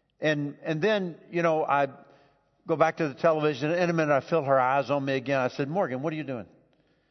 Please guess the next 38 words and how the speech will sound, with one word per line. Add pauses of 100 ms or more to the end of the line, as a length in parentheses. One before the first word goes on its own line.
(600)
And
she
just (960)
wouldn't
say, (120)
just
smiled.
She
thought
it
was
very
funny. (520)
The
third
time, (280)
I
feel
her
eyes
on
me.
I
said,
"Morgan,
what?
What
are
you
doing?
What,
what?
What
is
it?" (1400)
And
she
just